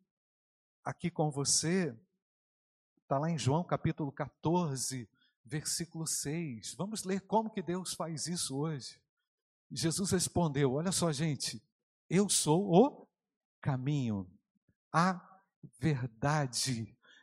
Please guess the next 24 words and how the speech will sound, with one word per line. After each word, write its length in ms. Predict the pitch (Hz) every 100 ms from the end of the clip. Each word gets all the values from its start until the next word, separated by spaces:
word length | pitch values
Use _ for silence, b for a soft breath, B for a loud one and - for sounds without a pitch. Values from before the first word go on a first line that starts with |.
| b
e 160 | 143
a 100 | 151
vida. 880 | 123 - - 139 190 - 139 123 107 - b b
Ninguém 1000 | 135 165 165 127 110 143 180 180 120 113 -
vem 260 | 113 147
ao 120 | 131 113
Pai 480 | - 143 147 117 107 _ _ _
senão 380 | - - 123 113
por 240 | 110 107 110
mim." 220 | 107 107 _ b
Você 460 | 120 139 - 160 -
é 160 | 175 233
ou 100 | 254
não 140 | 180
é 100 | 160
abençoado 680 | 151 131 147 - 123 120 -
por 160 | - -
ter 200 | 120 110
a 60 |
Cristo? 440 | 110 120 110 107 131
Amém 200 | 165 240
ou 60 |
não, 100 | 123
irmãos? 480 | 110 110 110 - -